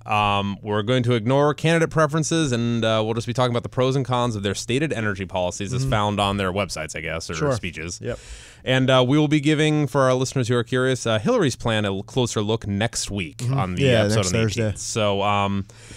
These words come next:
Speaker 1: if you would be so kind, Mister Muckerman, run us down, uh, what Trump thinks America should do with its, uh, energy policy.
Speaker 2: Well, it should cut regulations massively.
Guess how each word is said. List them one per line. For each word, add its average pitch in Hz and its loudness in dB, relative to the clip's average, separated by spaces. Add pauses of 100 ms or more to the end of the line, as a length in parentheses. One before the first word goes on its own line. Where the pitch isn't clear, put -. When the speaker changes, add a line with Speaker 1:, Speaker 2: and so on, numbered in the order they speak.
(320)
Speaker 1:
if 156 0
you 190 6
would 185 6
be 185 6
so 170 4
kind, 175 4
Mister 175 2
Muckerman, 180 2
run 170 4
us - 0
down, 160 2
uh, 151 4
what 143 0
Trump - -2
thinks 147 0
America 143 0
should 127 -2
do 139 2
with 139 0
its, 143 -2
uh, 139 2
energy 131 0
policy. 76 -8 (500)
Speaker 2:
Well, 127 2 (260)
it 131 -2
should 131 -2
cut 165 4
regulations 135 4
massively. 120 2